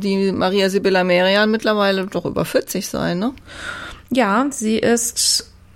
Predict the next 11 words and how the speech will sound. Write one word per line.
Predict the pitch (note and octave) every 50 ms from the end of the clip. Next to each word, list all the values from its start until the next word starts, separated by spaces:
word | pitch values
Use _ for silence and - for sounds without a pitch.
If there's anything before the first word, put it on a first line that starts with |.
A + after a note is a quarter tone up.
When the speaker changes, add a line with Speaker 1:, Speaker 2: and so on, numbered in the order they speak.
| - - - -
Speaker 2:
als | G3 G#3 G3+
sie | - G#3+
nach | G#3+ G#3 -
Amsterdam | G#3 G#3 - - G3+ F3+ F#3+ G#3+ B3
zieht, | - B3 G3+
ist | G#3 -
sie | - G#3
vierundvierzig. | G#3 - A3 G#3 G3+ G3 G3 - F#3 F3+ - - - E3+ E3 E3+ -
Speaker 1:
Ah | A3 A3
ja, | A#3+ G#3+ F3+ E3+
mhm. | - F3 E3+ E3 G3+